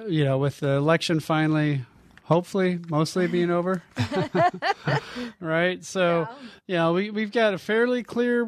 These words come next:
Speaker 1: path going forward, but, uh, like you said, there's still a lot of uncertainty. So the hard part anytime there's uncertainty is people like to react to it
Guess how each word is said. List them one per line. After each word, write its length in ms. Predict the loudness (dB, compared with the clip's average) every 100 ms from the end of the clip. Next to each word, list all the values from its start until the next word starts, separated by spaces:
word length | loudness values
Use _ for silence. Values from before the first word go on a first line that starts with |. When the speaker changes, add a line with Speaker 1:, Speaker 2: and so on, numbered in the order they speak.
| -4
Speaker 1:
path 320 | 0 2 0 0
going 180 | -2
forward, 400 | 0 0 0 0
but, 320 | 0 -2 -2 -6
uh, 260 | -2 2 2
like 220 | 0 -2
you 40 |
said, 260 | 0 2 4
there's 360 | 2 0 -2 -4
still 460 | -6 -4 0 0
a 20 |
lot 200 | 2 0
of 40 | 0
uncertainty. 600 | -2 -2 -2 0 0 -2
So 500 | -4 -2 0 0 -2
the 120 | 0 0
hard 200 | 0 0
part 180 | 0
anytime 360 | 2 0 0 0
there's 180 | 0 0
uncertainty 540 | -2 0 -2 -2 0
is 180 | 0 0
people 320 | -4 -2 0
like 160 | 0 0
to 160 | -2
react 480 | 0 0 2 2 0
to 160 | 0 0
it 180 | -2